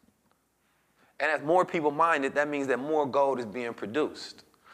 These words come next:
But see, the difference between gold and Bitcoin, regardless of how much money you pour into the industry of mining, you're only gonna get so much. And over the next hundred and twenty years, Bitcoin is gonna continue to be mined, and at some point it's gonna stop.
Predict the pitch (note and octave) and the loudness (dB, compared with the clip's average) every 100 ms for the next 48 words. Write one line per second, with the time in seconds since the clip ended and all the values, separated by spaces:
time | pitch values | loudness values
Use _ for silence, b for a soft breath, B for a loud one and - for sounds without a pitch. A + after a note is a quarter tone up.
0 | b _ C3 D3 B2+ A2 E3 F3 E3+ D3+ | b _ -2 2 0 4 2 2 -2 -4
1 | D#3+ D3 A#2 C3 D3 C#3+ B2+ - B2 A2 | -2 -2 2 4 6 6 4 0 -2 2
2 | G#3 - B2+ B2 B2+ A#2+ D#3 D3+ B2+ C3 | 2 2 -2 0 0 2 2 2 -2 -2
3 | D3+ C#3+ B2+ C#3+ C#3+ B2+ C#3+ - C#3+ C3+ | -2 -4 -4 -4 -2 -2 -2 0 -2 0
4 | C#3+ A#2+ C#3 D3 C#3+ C3 G#2+ A#2+ F3 B2+ | -4 -4 -4 -4 -2 -2 -2 0 0 0
5 | A#2+ A#2+ B B - D3+ E3+ D#3+ C#3+ C#3+ | -4 -10 B B 0 2 2 2 0 -2
6 | C3 - - D3+ C3+ C#3 G#2 B2 B2+ B2 | -2 -4 0 0 2 -2 -4 -2 0 0
7 | A#2+ C#3+ D3 G2+ C3 D3+ C#3 C3+ D3+ C#3+ | -2 -2 -4 -6 -8 -4 -4 -4 -4 -4
8 | C3 C#3+ A2 A2 - B B B A2 E3+ | 0 2 2 0 -6 B B B -2 -2
9 | E3+ D3+ C3+ C3 B2 A#2+ - E3+ E3 D3 | 0 -4 -2 -4 -4 -6 -6 -4 -2 -2
10 | C3+ D3 C#3 C3+ A#2+ A#2 B2 A2+ - D3+ | -2 -2 0 0 0 -2 -4 -4 -4 -4
11 | D3+ C3+ B2 B2+ G#2 - B2+ A#2 - | -4 -4 -4 -6 -6 -2 0 0 -4